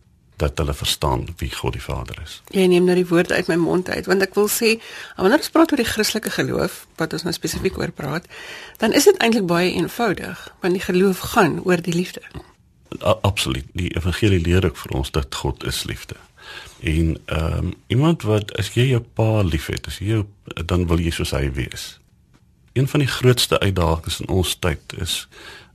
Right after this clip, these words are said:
Speaker 1: in my eie verstaan daarvan, is, is 'n diep behoefte aan persoonlike verandering, aan groei,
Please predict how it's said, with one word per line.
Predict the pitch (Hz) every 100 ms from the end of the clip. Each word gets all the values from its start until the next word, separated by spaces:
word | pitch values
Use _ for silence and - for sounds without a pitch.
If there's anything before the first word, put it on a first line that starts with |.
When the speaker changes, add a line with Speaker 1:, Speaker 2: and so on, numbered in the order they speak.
| -
Speaker 1:
in | 82
my | 80 104
eie | 113
verstaan | 98 - - 90 82
daarvan, | 78 76 - 85
is, | 85 -
is | 82 85 82
'n | 87 - -
diep | 92 135 -
behoefte | 123 90 82 - 95
aan | 80 80 80 78 - _ _ _ -
persoonlike | - 87 87 90 -
verandering, | - 92 92 95 98 -
aan | - 80 -
groei, | - - 92 90 87